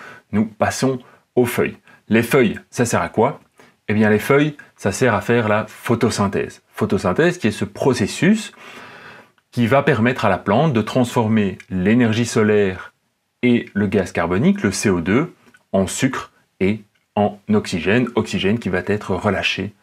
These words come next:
dans l'atmosphère. C'est donc un processus extrêmement important, tant pour la plante, c'est le processus qui vraiment lui permet de produire sa propre énergie, mais également d'un point de vue global, parce que ce processus fait que les plantes vont se trouver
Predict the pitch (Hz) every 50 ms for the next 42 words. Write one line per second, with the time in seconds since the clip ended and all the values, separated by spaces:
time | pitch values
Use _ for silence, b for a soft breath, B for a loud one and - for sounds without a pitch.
0 | _ _ - - 110 101 98 98 104 101 92 - - - - - 131 131 127 117
1 | 120 104 - 131 117 131 127 120 113 - - 123 123 - - - - 190 165 156
2 | 147 143 135 113 135 - - 110 95 - B B B B B _ - - 101 98
3 | 101 104 101 98 98 - 120 147 220 233 - - 87 - - 107 104 101 - -
4 | 98 - 123 110 - - 98 85 95 98 101 107 104 98 95 - 98 104 107 95
5 | 87 - - - - - 135 117 104 101 113 120 123 117 - - 95 - - -
6 | 104 90 - - _ - 127 110 98 85 82 80 90 95 110 151 - B B B
7 | B B B - 110 - - - 143 135 127 120 120 127 123 110 98 98 - 101
8 | 95 87 87 92 90 85 - 85 87 87 95 123 135 107 95 107 139 160 143 104
9 | - B B B B B - 95 - - - - - 135 120 - 127 110 107 107
10 | - - 123 110 - - - - - - 120 110 107 - 107 101 104 101 - 117
11 | 113 110 98 98 101 98 - 107 101 - - 101 101 107 101